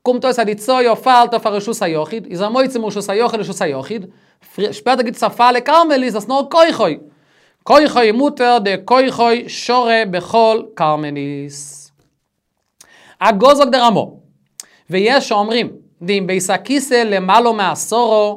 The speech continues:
שורה בכל ענין, דא מוציא מרשות היחיד לקרמליס דרך מקום פטור, ועיין לעיל סימן שין מ"ו די יש חולקים. וואס מיינט דאס? אין סימן שין מ"ו האבן מיר געלערנט, אז מוציא זיין,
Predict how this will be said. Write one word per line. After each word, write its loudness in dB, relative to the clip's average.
שורה -2
בכל -6
ענין, -2
דא 6
מוציא 0
מרשות -2
היחיד 0
לקרמליס 2
דרך -4
מקום -4
פטור, -2
ועיין 2
לעיל 2
סימן -8
שין -6
מ"ו 4
די -4
יש 0
חולקים. -6
וואס 0
מיינט -6
דאס? -12
אין -10
סימן -4
שין -4
מ"ו 0
האבן 2
מיר -6
געלערנט, -4
אז -4
מוציא 0
זיין, -4